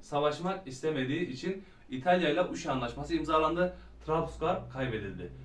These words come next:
Özellikle bu, bunun yorumu nedir? Özellikle şunu bilelim. Osmanlı Devleti Kuzey Afrika'daki son toprağında kaybetmiş olmuştur.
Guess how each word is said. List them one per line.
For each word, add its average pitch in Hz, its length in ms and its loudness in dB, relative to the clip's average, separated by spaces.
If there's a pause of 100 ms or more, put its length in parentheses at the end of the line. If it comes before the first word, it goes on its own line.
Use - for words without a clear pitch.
(140)
Özellikle 165 520 2
bu, 151 200 -2
bunun 165 180 2
yorumu 160 280 2
nedir? 156 220 0 (400)
Özellikle 151 360 0
şunu 185 180 -2
bilelim. 185 280 2 (280)
Osmanlı 180 380 2
Devleti 139 320 2
Kuzey 160 200 0
Afrika'daki 139 460 0
son 175 300 0
toprağında 135 580 0
kaybetmiş 151 720 0
olmuştur. 123 640 -4